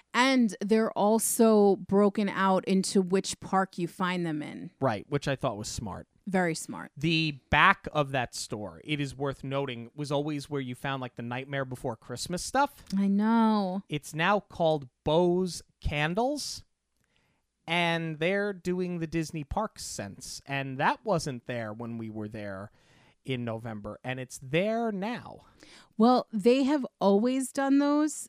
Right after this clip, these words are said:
Speaker 1: That's what you find in that little, uh, like, end cap in the middle of the co-op.
Speaker 2: Okay. Yeah, yeah, yeah, yeah.
Speaker 1: But now they have a full store,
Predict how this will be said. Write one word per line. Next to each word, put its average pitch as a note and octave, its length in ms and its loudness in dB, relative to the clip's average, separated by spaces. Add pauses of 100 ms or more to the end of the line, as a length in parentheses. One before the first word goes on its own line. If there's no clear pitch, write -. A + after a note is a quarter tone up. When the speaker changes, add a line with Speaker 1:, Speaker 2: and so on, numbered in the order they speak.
Speaker 1:
That's G#3 380 2
what A#3 180 4
you G#3 100 2
find G#3 400 0
in G3 160 0
that F3+ 220 -4
little, F#3+ 500 -2
uh, E3+ 540 -6
like, E3+ 260 -12
end F#3+ 300 0
cap A#3 320 0
in F#3+ 120 2
the F3+ 60 2
middle F#3 640 0
of F3 200 -2
the E3+ 380 0
co-op. G#3 520 2 (100)
Speaker 2:
Okay. C#3 480 -2
Yeah, F3 160 2
yeah, D#3+ 160 0
yeah, D3+ 140 0
yeah. G#2+ 280 -2
Speaker 1:
But A3+ 220 10
now G#3 300 8
they G3+ 160 4
have F#3 260 4
a F#3 80 4
full G3 340 2
store, G3 800 4